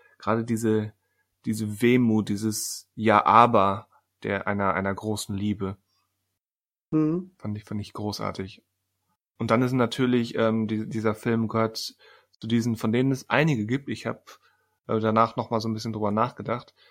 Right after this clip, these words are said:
Speaker 1: als ich nämlich etwas vorschnell behauptet hätte, es wäre, dieser Film hätte eine der, oder hätte die beste, die besten letzten fünf Minuten der Letz-, dieses Jahrtausends.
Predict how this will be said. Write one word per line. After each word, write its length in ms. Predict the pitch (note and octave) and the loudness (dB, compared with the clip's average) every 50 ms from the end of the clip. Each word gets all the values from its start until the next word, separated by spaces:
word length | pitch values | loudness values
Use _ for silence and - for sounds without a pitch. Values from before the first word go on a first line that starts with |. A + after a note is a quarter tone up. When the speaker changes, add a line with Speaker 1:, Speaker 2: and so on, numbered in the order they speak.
| _ _ _ _ _ _ - | _ _ _ _ _ _ -6
Speaker 1:
als 200 | - G#2+ G#2 - | -6 -6 -6 -6
ich 180 | G#2+ G2+ - | -10 -10 -6
nämlich 320 | A#2 A2 G#2+ G#2 G2+ - - | -4 -2 -2 -2 -2 -4 -6
etwas 300 | - - A2+ G#2+ - - | -4 -2 -2 -2 -2 -4
vorschnell 520 | - - - A#2+ C3 C3+ - - B2+ A#2 | -6 0 2 4 4 2 2 -2 -2 0
behauptet 420 | A2+ A#2 A2+ A#2 - - D3 - - | 2 2 2 2 0 -4 -12 -8 -6
hätte, 280 | B2+ A#2+ - A#2+ A2+ | -6 -4 -2 -2 -2
es 200 | G#2 G#2+ - - | -2 -2 -2 0
wäre, 420 | A2 A2 A2 G#2+ A2 G#2+ A2 - - _ _ _ _ - - _ - | 0 2 2 2 2 0 0 -4 -10 _ _ _ _ -16 -14 _ -8
dieser 200 | A2 G#2+ A2 A2 | -4 -2 -2 -2
Film 320 | - - B2 A#2 A2+ A2 | -2 -2 -2 0 0 0
hätte 420 | G#2+ A#2 A2 - B2 A2+ A2+ - - | -2 -2 -4 -2 -2 -2 -2 -2 -4
eine 180 | A2+ A2+ A2 | -4 -4 -4
der, 220 | G#2 G#2+ G#2 - - _ _ _ | -4 -4 -6 -6 -8 _ _ _
oder 160 | - G#2 G2+ F2+ | -10 -8 -6 -6
hätte 220 | G2+ A2+ - G#2+ | -6 -6 -6 -4
die 120 | G#2+ G#2+ | -4 -4
beste, 600 | F#2+ G2 A2+ A#2+ A#2 - - - A2+ A2 G#2+ G#2+ - _ _ _ _ _ _ _ _ _ _ _ _ _ _ _ - - | -2 0 0 0 0 -2 -2 0 0 2 0 0 -6 _ _ _ _ _ _ _ _ _ _ _ _ _ _ _ -12 -8
die 60 | G#2+ | -2
besten 440 | G#2 B2 C3 C#3 - - C#3+ C3+ B2+ | 0 0 0 0 -2 -4 -2 0 2
letzten 440 | A#2+ A#2+ B2+ C3 - - - B2+ | 4 4 2 2 0 -8 -8 -10
fünf 320 | A#2 - - C3 A#2 - - | -8 -4 -4 -4 -4 -4 -2
Minuten 500 | A#2+ A2 A2 A#2 A#2 A#2 A#2 A2+ A2 A2 | 0 0 2 2 0 0 0 0 0 0
der 140 | G#2 G#2 G2+ | 2 2 2
Letz-, 300 | G#2 G#2+ - - - - | 0 0 -2 -4 -12 -12
dieses 600 | - A2+ - - A#2+ A#2 A2+ C3 C3 B2+ A2+ - | -16 -16 -14 -10 -8 -6 -4 -2 -2 -2 -2 0
Jahrtausends. 840 | A#2 G#2+ - - G#2 G#2 G#2 G2 F#2 - - - - - - - | -2 -2 -2 -2 0 0 0 0 -2 -6 -10 -12 -14 -18 -20 -20